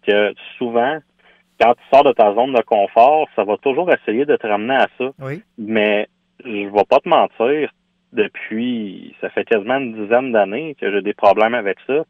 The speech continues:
Speaker 2: Ben oui.
Speaker 1: Puis, euh, honnêtement, là, j-, j'essaie vraiment que ce soit hygiène de vie, que ce soit consultation, et cetera.
Speaker 2: Oui.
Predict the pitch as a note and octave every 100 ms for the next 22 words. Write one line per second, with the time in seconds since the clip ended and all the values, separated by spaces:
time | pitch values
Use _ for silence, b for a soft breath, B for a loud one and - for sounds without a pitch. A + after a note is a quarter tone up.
0 | - C3 B2 F#3 - G#2+ - _ _ A2+
1 | C3+ C3+ G#2 A2 D3+ C3 C3 B2+ G#2 -
2 | A2+ G2 G#2+ - A#2+ G2+ G#2 G#2+ A2+ B2+
3 | - G#2 - G#2 G2+ G2+ G#2+ A#2 A2 G#2
4 | G2 A#2 B2 - G2+ F#2+ - G#2 F#2+ A2+
5 | G#2 B2 - G2+ - B2 A#2+ G2+ G2+ -
6 | F#2 G2 A#2+ - C3+ C#3+